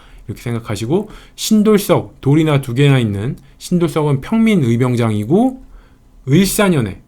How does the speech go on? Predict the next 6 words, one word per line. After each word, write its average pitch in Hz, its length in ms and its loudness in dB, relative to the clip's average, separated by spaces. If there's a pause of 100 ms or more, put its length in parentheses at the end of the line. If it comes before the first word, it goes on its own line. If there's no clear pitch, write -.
(160)
을사의병 127 720 2
때 190 260 -4
을사의병장을 107 1000 -6
하더라. 117 400 -6 (280)
이렇게 - 160 -8
신돌석, 185 720 -2